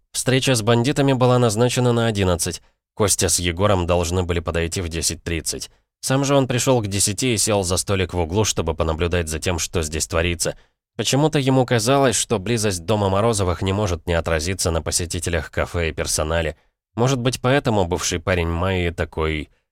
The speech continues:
И самое главное, его не выгоняют, из чего следует, что желающих поработать в этом месте не слишком много.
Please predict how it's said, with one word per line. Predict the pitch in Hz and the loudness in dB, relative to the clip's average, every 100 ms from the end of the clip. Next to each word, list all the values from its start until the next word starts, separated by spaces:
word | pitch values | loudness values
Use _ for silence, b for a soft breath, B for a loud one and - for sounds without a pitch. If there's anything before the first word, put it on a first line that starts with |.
| _ _ _ | _ _ _
И | 87 | -2
самое | - 98 92 87 | 0 2 2 2
главное, | 90 95 92 92 90 | 2 2 2 0 0
его | 85 92 | 0 0
не | 92 | 0
выгоняют, | 85 85 87 92 107 85 - | 0 0 0 0 0 -2 -6
из | 80 | -8
чего | - 104 117 | -4 -2 0
следует, | - 120 117 110 | 0 0 0 -2
что | - 104 | -2 -2
желающих | 95 104 101 101 - | 0 0 0 -2 -4
поработать | 92 90 95 92 87 | -2 0 0 -2 -2
в | |
этом | 87 90 85 | -2 0 -2
месте | 87 98 - 87 | -2 -2 -2 -2
не | 80 | -2
слишком | - 78 - 80 | -2 -6 -4 -2
много. | 85 87 82 67 57 | 0 0 0 -2 -10